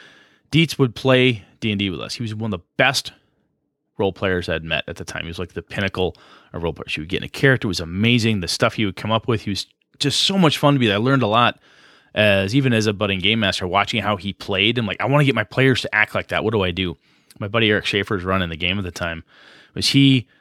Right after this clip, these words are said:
Mike Hazy, Dietz, and I. We were the Warriors Three. We're in the Forgotten Realms first edition. We're having a blast.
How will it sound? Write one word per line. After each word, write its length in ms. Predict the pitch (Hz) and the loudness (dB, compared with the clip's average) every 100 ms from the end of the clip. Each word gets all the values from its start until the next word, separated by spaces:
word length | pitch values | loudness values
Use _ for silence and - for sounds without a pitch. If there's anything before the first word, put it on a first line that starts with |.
| _ | _
Mike 220 | 107 - | -2 0
Hazy, 400 | 113 101 98 101 | 2 2 2 -2
Dietz, 300 | 92 95 - | 0 -2 -2
and 100 | 82 | -6
I. 240 | 64 - - _ _ | -8 -14 -20 _ _
We 80 | - | 0
were 100 | 104 | 2
the 80 | 104 | 2
Warriors 460 | 101 117 110 104 - | 4 4 4 2 -2
Three. 320 | 104 76 58 | -6 -8 -8
We're 60 | |
in 80 | 76 | -8
the 60 | 87 | -6
Forgotten 320 | 104 104 85 | 0 0 2
Realms 260 | 107 98 87 | 0 0 0
first 260 | 113 104 | 0 2
edition. 360 | 101 92 101 92 | 2 2 0 -2
We're 80 | 90 | 0
having 240 | 101 95 | 0 0
a 40 | 87 | -4
blast. 520 | 76 85 85 - | -2 -2 0 -4